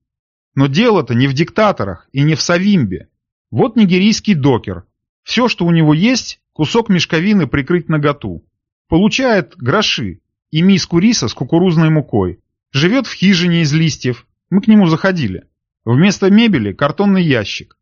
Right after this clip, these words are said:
Детей бросил, прокормить не может, а видеть невыносимо, как умирают один за другим. Грузит каждый день какао и арахис.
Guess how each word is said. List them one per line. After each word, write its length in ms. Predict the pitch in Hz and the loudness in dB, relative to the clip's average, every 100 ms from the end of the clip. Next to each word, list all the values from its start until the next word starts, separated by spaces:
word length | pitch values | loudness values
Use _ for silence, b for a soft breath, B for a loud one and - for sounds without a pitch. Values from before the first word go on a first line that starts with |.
| _ _ _ _ _ _ - | _ _ _ _ _ _ -8
Детей 420 | 113 202 277 262 | -4 0 2 2
бросил, 520 | 160 185 139 - 90 | 2 2 2 -4 -8
прокормить 580 | - - 202 233 214 127 | -6 -2 0 2 0 2
не 100 | 165 | 2
может, 420 | 202 160 101 - _ _ - | 4 2 -2 -10 _ _ -8
а 140 | 123 | -4
видеть 360 | 151 247 190 - | 0 0 0 0
невыносимо, 680 | 170 170 165 - 180 139 110 | 0 2 0 0 0 0 0
как 180 | 139 | -2
умирают 480 | 160 160 185 190 160 | 0 0 2 2 0
один 260 | 147 139 156 | -2 -2 -2
за 140 | 135 | 0
другим. 500 | 139 135 110 92 80 _ _ _ _ | -2 -2 -2 -4 -6 _ _ _ _
Грузит 460 | 117 156 269 185 - | -2 2 2 0 0
каждый 300 | 185 151 180 | -2 0 -2
день 260 | 165 208 | 2 0
какао 460 | 165 143 208 196 156 | 0 -2 0 0 0
и 160 | 143 156 | 0 0
арахис. 640 | 160 151 113 - 120 - | 2 2 0 -4 -18 -18